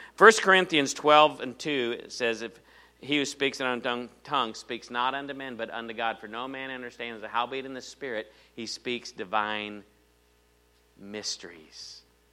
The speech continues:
One translation says, "He speaks divine secrets."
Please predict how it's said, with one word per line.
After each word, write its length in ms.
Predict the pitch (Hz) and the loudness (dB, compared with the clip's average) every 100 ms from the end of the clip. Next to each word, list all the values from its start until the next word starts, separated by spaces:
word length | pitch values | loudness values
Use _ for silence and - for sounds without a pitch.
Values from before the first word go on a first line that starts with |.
| _ _ _ | _ _ _
One 140 | 127 131 | -10 -2
translation 340 | 135 117 117 | -2 -2 -6
says, 300 | - 117 110 - _ _ | -4 -4 -4 -14 _ _
"He 100 | - | -16
speaks 380 | 113 - 120 - | -16 -10 -10 -10
divine 460 | 113 101 101 101 98 | -14 -10 -10 -10 -14
secrets." 500 | - 113 - 80 | -16 -18 -16 -20